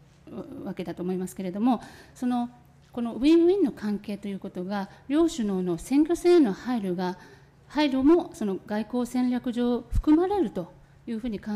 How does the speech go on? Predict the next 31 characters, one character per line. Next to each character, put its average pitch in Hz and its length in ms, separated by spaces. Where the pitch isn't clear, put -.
え 208 40
ら 208 120
れ 208 80
る 196 80
の 190 80
か、 240 260
お - 60
考 202 120
え 185 120
を 247 160
え 190 40
ー、 175 40
大 202 160
臣 175 100
の 165 60
お 160 40
考 180 100
え 220 60
を 220 120
お - 20
伺 - 280
い 170 60
で 220 80
き - 100
れ 247 60
ば 220 120
と 247 100
思 208 120
い 180 80
ま 233 140
す。 - 180